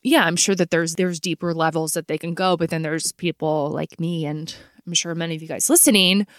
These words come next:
where that wasn't enough, right? <laughs> It, it was not enough. But what I wanna say is that I truly view that as a gift and as a blessing. Um, despite all pain that I experienced, it's been so worth it just to be able to do this deep inner work.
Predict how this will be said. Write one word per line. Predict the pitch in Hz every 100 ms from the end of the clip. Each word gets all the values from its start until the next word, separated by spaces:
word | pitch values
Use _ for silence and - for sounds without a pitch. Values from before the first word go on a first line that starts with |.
| - _ _ 277
where |
that | 330 381
wasn't | 262 370 330
enough, | 220 165 - -
right? | 185 190 -
<laughs> |
It, | 202 196 269 170
it | 254
was | 240 208
not | 202 190
enough. | 208 170 156 196
But | 180 254 247 190 - - - - - -
what | 214 233
I |
wanna | 233 208 214
say | - 175 170 175
is | 156
that | 165
I | 143 170 175 180
truly | - 180 165 160 156 160 - _ _
view | 208 190 247 226
that | 190 180
as | - 170
a |
gift | 160 170 165
and | 175 170
as | 170
a | 165
blessing. | 160 156 160 - 160 151 165 170 - -
Um, | 170 165 156
despite | 175 180 - 202 196
all | 208 180 170
pain | - 196 185 180
that | 165
I | 156
experienced, | 151 175 - 247 277 175 160 160 165 - - - - -
it's | -
been | 262
so | 247 - 285
worth | 247 226 254
it | 190 156
just | 180 -
to | 208
be | 202
able | 196
to | 208
do | 175 165 175
this | 170 -
deep | 160 165 -
inner | 170 170
work. | 160 160 160 156 151 -